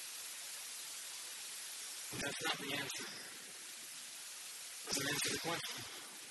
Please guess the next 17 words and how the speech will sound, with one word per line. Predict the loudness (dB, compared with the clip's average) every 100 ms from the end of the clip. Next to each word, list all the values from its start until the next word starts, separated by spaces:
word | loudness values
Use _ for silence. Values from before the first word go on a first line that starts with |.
| -4 -4 -4 -4 -4 -4 -4 -4 -4 -4 -4 -4 -4 0
What | 2
is | 4 2 2
the | 4
most | 4 4 2
direct? | 4 4 4
What | 2
is | 2
the | 4 4
most | 4 2
accurate? | 2 2 0 0 0 -4 -8 -4
What | 0 4
is |
the | 4 4
most | 4 4 4
honest | 6 4 4 4
answer | 4 4 2
we | 4